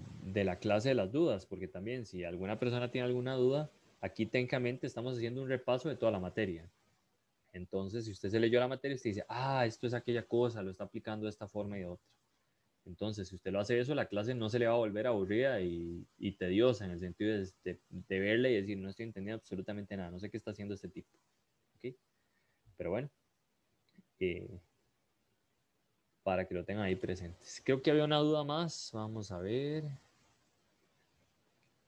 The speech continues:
Brisa, sí, usted tiene razón, la primera es una integral de Riemann. Y creo que Brisa también me preguntó, "Profe,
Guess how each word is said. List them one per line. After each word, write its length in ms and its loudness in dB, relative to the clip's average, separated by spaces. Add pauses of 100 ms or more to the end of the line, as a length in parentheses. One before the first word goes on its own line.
(580)
Brisa, 420 6
sí, 120 -2
usted 180 -2
tiene 200 2
razón, 240 2
la 120 0
primera 260 -2
es 40 -2
una 80 -2
integral 300 -4
de 100 0
Riemann. 360 -4 (840)
Y 320 -4
creo 220 -2
que 120 0
Brisa 420 2
también 300 -6
me 80 -4
preguntó, 580 -2
"Profe, 380 2